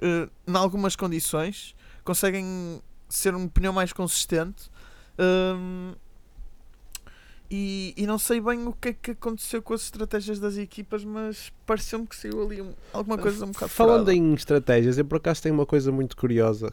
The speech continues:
Speaker 2: que
Speaker 1: E a da
Speaker 2: fu-
Speaker 1: Ferrari foi horrível, não é? Mas
Speaker 2: Pois, que formulei agora, que é, hum, eh, pronto, é óbvio que a Ferrari teve des-, desenvolvimentos positivos no carro, tal como a Mercedes teve a oportunidade de ter. Passou um ano desde os novos regulamentos, em dois mil e dezassete.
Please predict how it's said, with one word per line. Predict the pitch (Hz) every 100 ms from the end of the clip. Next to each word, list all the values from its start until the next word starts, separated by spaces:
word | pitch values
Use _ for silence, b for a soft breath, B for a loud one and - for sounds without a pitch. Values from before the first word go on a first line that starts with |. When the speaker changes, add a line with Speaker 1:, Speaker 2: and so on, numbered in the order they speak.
| - -
Speaker 2:
que | 107 113
Speaker 1:
E | -
a |
da | 135
Speaker 2:
fu- | 139 151
Speaker 1:
Ferrari | 135 151
foi | 160 196
horrível, | 220 208 165 160 127 117
não | 127
é? | 127
Mas | 113
Speaker 2:
Pois, | 131 117 120 - - - -
que | -
formulei | - 147 147 139 135
agora, | 120 107 98 95 - - -
que | 123
é, | 123 120 120 117
hum, | 120 120 b b b b b b b - -
eh, | 127 120 120 113 113
pronto, | 139 120 -
é | 143
óbvio | 156 151
que | 147
a | 147
Ferrari | 143 143 139
teve | 131 135 123
des-, | 127
desenvolvimentos | 123 131 123 123 123 120
positivos | - 123 117 120 117
no | 120
carro, | 165 175 - 151 - -
tal | 143 113
como | 135
a |
Mercedes | 127 - 139
teve | - 139
a |
oportunidade | 135 143 135 131
de | -
ter. | 107 98
Passou | 110 - 123
um | 123
ano | 127 127
desde | 120 117
os | 123
novos | 123 113 113
regulamentos, | 117 113 117 104 90 87 - - 92
em |
dois | 98 104
mil | 110
e |
dezassete. | 104 104 - 92